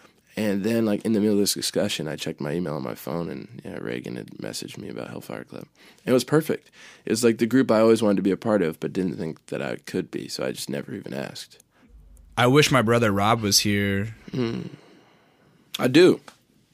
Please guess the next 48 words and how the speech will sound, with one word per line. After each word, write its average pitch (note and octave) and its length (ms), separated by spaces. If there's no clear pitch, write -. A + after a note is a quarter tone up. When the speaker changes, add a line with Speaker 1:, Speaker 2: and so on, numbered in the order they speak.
Speaker 2:
That B2 180
was A2+ 280
the, G#2+ 540
the A#2+ 120
record A#2 260
that G#2+ 80
started G#2+ 260
getting G#2 220
you G#2 80
some G2+ 160
attention, G#2+ 380
and G2+ 100
that G2 160
was, G2+ 580
uh, F#2+ 180
all G#2+ 300
beats G#2+ 320
from G#2+ 180
kind A2+ 140
of G#2 60
the G#2 80
Low G#2+ 180
End G2+ 140
Theory G#2 200
scene, A2+ 360
Speaker 1:
Yeah, B2 100
Speaker 2:
right? B2 60
Speaker 1:
it C3+ 40
was A#2+ 140
a, A#2 100
it A2 80
was A#2+ 140
a A2 60
mixtape. G#2+ 440
I G#2+ 80
mean, A#2+ 140
I've C3 300
always, B2+ 380
I A2+ 100
always B2+ 440
listened F#2+ 580
to - 120
all F2 200
this C#2 180
stuff. - 520
I've G#2+ 140
always C#3 220
been, G2+ 360